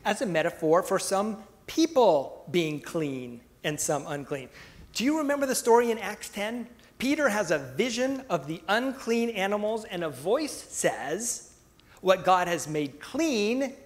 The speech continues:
do not call impure."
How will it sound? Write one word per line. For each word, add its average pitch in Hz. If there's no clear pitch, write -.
do 247
not 214
call 143
impure." 147